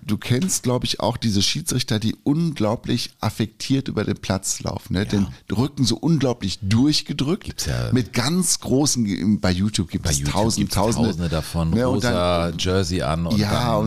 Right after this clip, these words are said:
Speaker 1: und, und dann mit, mit Riesentheatralik, äh, beim Schlusspfiff oder wenn sie irgendwie mit rausgestrecktem Arsch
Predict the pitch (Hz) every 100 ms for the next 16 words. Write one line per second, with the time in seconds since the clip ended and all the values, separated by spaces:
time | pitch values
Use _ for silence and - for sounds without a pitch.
0 | 107 143 117 113 120 117 107 120 104 113
1 | 156 156 131 113 120 110 - 90 107 117
2 | 110 - 104 95 110 113 98 107 - 110
3 | 104 110 113 117 117 120 110 - 113 117
4 | 110 92 113 113 - 107 - 113 71 98
5 | 113